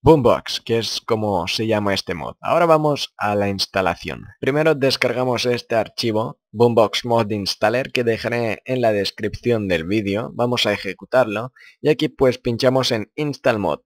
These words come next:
Si queréis hacer un backup, que os recomiendo, pues le dais así. Yo, como confío, le doy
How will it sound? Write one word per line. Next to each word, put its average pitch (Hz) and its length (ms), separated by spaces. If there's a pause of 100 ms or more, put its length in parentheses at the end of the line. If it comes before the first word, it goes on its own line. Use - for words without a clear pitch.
Si - 180
queréis 151 280
hacer 135 260
un 110 140
backup, 127 440
que 113 120
os 101 100
recomiendo, 113 600
pues 151 240
le 120 100
dais 113 240
así. 82 380 (120)
Yo, 107 200
como 104 180
confío, 160 420
le 113 140
doy 123 240